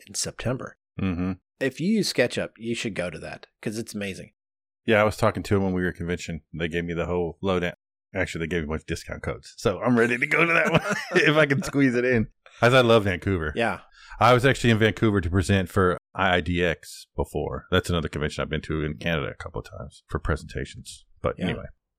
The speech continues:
Speaker 1: I presented at SketchUp Basecamp one time.
Speaker 2: Yeah, you did. You did.
Speaker 1: And then there's, of course, there's, like, the Green Build, which is another big one that a lot of people go to. It's in November, San Francisco. American Association of Landscape Architects. It's also in,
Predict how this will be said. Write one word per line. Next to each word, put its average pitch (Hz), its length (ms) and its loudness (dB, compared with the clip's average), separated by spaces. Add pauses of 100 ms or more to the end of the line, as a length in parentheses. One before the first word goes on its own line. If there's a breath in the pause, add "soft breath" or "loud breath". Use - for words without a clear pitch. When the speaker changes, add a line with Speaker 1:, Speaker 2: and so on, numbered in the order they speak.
(140)
Speaker 1:
I 170 120 2
presented 170 640 0 (160)
at 92 160 -6
SketchUp - 560 -6
Basecamp 76 480 -12 (100)
one 92 160 -6
time. 85 300 -8
Speaker 2:
Yeah, 90 200 -2
you 98 140 -4
did. 95 280 -4
You 82 120 -8
did. 82 160 -8 (180)
Speaker 1:
And 127 280 0 (200)
then 139 200 0
there's, 123 140 -2
of - 60 -16
course, 127 260 2
there's, 110 180 0
like, 113 160 -2
the 123 60 0
Green 110 280 0
Build, 104 320 0
which 117 180 -2
is 104 120 -2
another 101 240 0
big 95 180 -2
one 95 100 -2
that 87 100 -4
a 85 40 -4
lot 85 140 -4
of 85 60 -12
people 87 180 -10
go 85 160 -4
to. 82 260 -6
It's - 160 -8
in 90 80 -4
November, 82 340 -4
San 82 220 -6
Francisco. - 680 -8 (300)
American 110 420 -2
Association 90 560 -4
of 78 60 -6
Landscape 82 380 -6
Architects. 80 580 -8
It's - 140 -8
also 82 300 -4
in, 80 60 -12